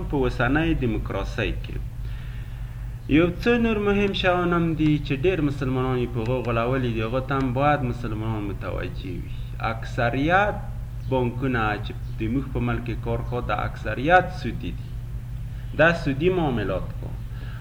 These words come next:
او د عوام خلک داسې فکر کوي چې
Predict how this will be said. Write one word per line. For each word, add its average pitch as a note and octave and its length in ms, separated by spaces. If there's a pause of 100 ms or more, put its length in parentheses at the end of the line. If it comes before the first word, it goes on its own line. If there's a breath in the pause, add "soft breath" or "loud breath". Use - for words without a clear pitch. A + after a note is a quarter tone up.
(160)
او B2+ 100 (160)
د D3 40
عوام G3 520
خلک G3+ 240
داسې G#3+ 360
فکر F#3 300 (140)
کوي F#3+ 260 (560 loud breath)
چې C#3+ 80